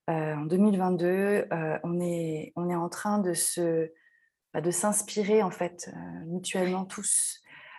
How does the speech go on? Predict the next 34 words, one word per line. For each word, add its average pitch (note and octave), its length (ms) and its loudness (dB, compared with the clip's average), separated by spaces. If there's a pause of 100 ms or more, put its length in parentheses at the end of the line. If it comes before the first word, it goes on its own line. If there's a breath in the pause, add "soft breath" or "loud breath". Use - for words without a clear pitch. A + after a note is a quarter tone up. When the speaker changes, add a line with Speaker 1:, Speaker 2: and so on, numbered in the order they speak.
(160 loud breath)
Speaker 1:
pour G3+ 420 4
œuvrer, G3+ 580 8
euh, F3 120 2
pour F#3 200 -6
un F3 60 2
monde G3 220 4
meilleur, F3 600 2 (420 soft breath)
euh, E3 400 4
des F3+ 180 2
actions, F#3 540 -2
euh, D#3+ 340 -2 (540)
euh, F3 100 0
je E3 60 -8
dirais, F3+ 160 0
plus F3+ 160 -4
responsables, F3+ 840 2
euh, E3 440 2 (320 loud breath)
envers F#3+ 240 6
soi, G3 160 2
envers F3+ 160 4
l'autre F#3 180 2
et - 80 -2
envers E3 200 2
la D#3 100 2
planète E3 360 -4
aussi. - 300 -6 (420 loud breath)
Speaker 2:
Mm. A3 60 -8 (380 loud breath)
Speaker 1:
Euh, F3 480 4 (180)
enfin, F#3+ 220 0
voilà, E3 200 4
je - 100 -2
pourrais F3 180 -6
continuer, F3+ 520 -2
quoi. D#3 220 -6